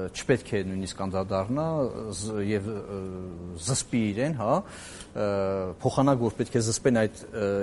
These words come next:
ինստիտուտները, պետական ինստիտուտները։ Դրա համար ես հասկանում եմ պաշտպանության, ը, նախարարի նկատմամբ հանրապետական կուսակցության առանձին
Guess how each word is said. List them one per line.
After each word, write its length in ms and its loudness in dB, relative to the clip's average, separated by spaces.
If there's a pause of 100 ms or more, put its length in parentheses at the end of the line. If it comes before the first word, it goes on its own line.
(140)
ինստիտուտները, 600 0 (120)
պետական 400 -2
ինստիտուտները։ 460 -8 (420)
Դրա 160 8
համար 300 4 (260)
ես 220 0
հասկանում 400 0
եմ 80 -10
պաշտպանության, 720 -2 (360)
ը, 140 -2 (640)
նախարարի 540 2
նկատմամբ 800 -2 (920)
հանրապետական 720 0 (220)
կուսակցության 500 -2
առանձին 400 0